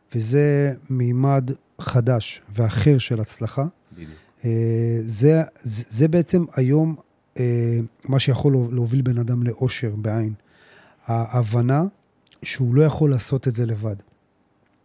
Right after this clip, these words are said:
Speaker 1: שהוא חייב לבחור אנשים בפינצטה, מדויקים, שיש להם סל ערכים דומה ואפילו זהה לשלו,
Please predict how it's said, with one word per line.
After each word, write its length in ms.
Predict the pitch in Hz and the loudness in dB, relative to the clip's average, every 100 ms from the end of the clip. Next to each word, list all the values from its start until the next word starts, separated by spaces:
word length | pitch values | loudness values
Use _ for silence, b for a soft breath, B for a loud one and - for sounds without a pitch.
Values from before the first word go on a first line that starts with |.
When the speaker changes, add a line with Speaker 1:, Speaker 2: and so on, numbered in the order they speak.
| - - | -16 -8
Speaker 1:
שהוא 300 | - 131 120 | -2 -2 -2
חייב 540 | - 131 135 143 160 _ _ b b b - | 0 4 4 2 -2 _ _ b b b -2
לבחור 580 | 127 - 98 143 135 135 | -2 0 0 2 2 2
אנשים 680 | 131 123 123 - - 151 147 - _ _ - | -2 2 0 0 0 0 0 -6 _ _ 0
בפינצטה, 1000 | 143 143 - 165 151 123 - 131 - 120 - _ 143 | 2 2 4 4 4 0 -2 -2 -2 -16 -16 _ 0
מדויקים, 1040 | 147 151 160 139 147 151 147 - 135 113 - B B B B B | 4 6 6 6 6 6 6 2 -6 -6 -10 B B B B B
שיש 380 | - - 147 - | -8 0 2 4
להם 160 | 156 139 | 2 2
סל 420 | - - 175 165 | 0 2 4 6
ערכים 520 | 156 147 - 147 117 101 _ - | 4 2 4 4 2 -4 _ -8
דומה 520 | 123 127 151 156 165 123 - _ _ _ _ _ _ _ _ - | -2 8 8 10 6 2 -4 _ _ _ _ _ _ _ _ 0
ואפילו 480 | 143 127 180 170 | 2 4 4 4
זהה 360 | 135 120 151 180 - _ _ _ - | 2 2 0 0 -2 _ _ _ -6
לשלו, 440 | 120 - 135 131 | -4 0 -2 -2